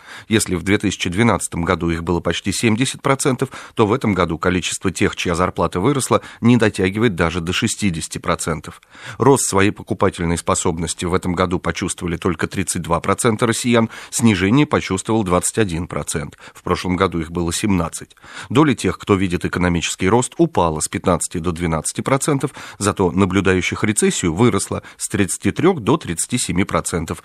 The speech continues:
излагает Р Г Бизнес. По-русски, но на свои. Любителям корпоративов придется затянуть пояса, зато малому бизнесу дадут послабление.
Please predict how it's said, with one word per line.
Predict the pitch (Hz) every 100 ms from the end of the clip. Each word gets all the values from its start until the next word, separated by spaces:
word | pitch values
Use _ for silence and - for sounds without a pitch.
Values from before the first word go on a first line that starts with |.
| -
излагает | 104 90 85 80 104 87
Р | 82
Г | 85
Бизнес. | 78 85 80 78 - - _ _ _ - - -
По-русски, | 107 98 165 - 160
но | 127 113 135
на | 117
свои. | - 110 104 87 87 - -
Любителям | 117 120 95 90 90
корпоративов | 104 - 110 107 - 87 80
придется | 98 90 90 -
затянуть | 82 80 107 90 82
пояса, | 98 98 - 170
зато | - 98 -
малому | 90 92 98 82 85
бизнесу | 120 147 139 - 107
дадут | 85 85 117
послабление. | 95 - 80 78 82 80 82